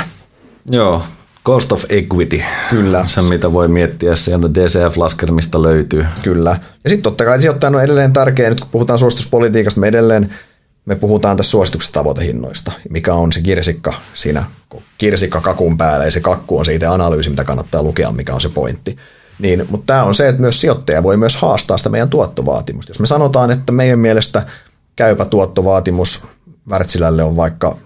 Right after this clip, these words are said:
Speaker 2: kahdeksan prosenttia vaikka.
Speaker 1: Mm.
Speaker 2: Ja sit me sanotaan, että, että täm-, me, me, niin,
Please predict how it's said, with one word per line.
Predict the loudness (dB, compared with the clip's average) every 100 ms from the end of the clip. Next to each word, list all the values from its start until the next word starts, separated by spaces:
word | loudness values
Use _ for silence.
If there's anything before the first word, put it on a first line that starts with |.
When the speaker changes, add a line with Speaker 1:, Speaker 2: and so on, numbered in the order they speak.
| -20 _ _ _ _ _ _ _ -16
Speaker 2:
kahdeksan | -4 -2 0 -2 -2
prosenttia | -2 -2 -2 -4 -6 -4
vaikka. | -6 -6 -8 -8 -10 -20 _ _ _
Speaker 1:
Mm. | -12 -6
Speaker 2:
Ja |
sit | -4
me | -2
sanotaan, | 0 0 0 -2
että, | -2 -4 -4 -4 -10 -20 -20 -20 _ _ _
että | -12 -10 -10 -12 _ _ _ -6 -4
täm-, | -4 -6 -12
me, | -6 -2
me, | -2 -2 -6
niin, | -6